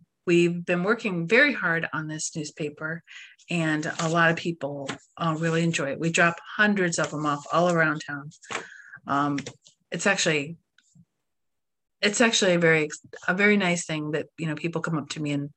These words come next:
they thank us for putting the newspaper together.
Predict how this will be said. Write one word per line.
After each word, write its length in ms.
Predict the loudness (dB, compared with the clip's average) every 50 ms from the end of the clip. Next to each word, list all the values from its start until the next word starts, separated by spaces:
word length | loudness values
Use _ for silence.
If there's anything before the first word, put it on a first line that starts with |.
| -18 -20 -18 -18 -18 -20 -12 _ 0
they 160 | 2 2 2
thank 340 | 0 -4 -4 -4 -6 -6 -8
us 220 | -8 -8 -8 -10
for 280 | -6 -4 -4 -4 -4 -4
putting 260 | -4 -4 -2 -2 -2
the 80 | -2
newspaper 480 | -4 -4 -4 -6 -6 -8 -8 -8 -10 -10
together. 480 | -6 -6 -6 -6 -6 -8 -10 -10 -12